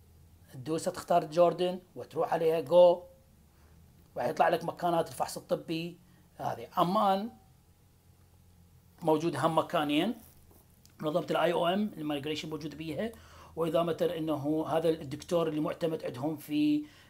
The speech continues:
عنوانه ورقم تليفونه وهذه. طبعا عاده في كل مكان من يوصل مرحله الفحص الطبي، السفاره تدز له رساله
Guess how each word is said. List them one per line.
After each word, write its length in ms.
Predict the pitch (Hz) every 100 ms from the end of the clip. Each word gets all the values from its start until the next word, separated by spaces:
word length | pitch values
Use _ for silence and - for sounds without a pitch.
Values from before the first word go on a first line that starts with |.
| -
عنوانه 560 | 151 - 151 156 160 160
ورقم 260 | 147 156
تليفونه 460 | 143 139 135 170 165
وهذه. 200 | 117 127
طبعا 320 | 180 196 226
عاده 760 | 233 233 214 180 175 170 165 160
في 280 | 147 160
كل 320 | 151 - 190 185
مكان 560 | 165 151 165 151 147 147 - - -
من 100 | 208
يوصل 300 | 202 - 175
مرحله 380 | 196 - - 156
الفحص 240 | 131 -
الطبي، 460 | 202 190 175 180 180
السفاره 460 | 147 170 196 196
تدز 220 | 170 180 175
له 100 | 151
رساله 600 | - 185 220 220 220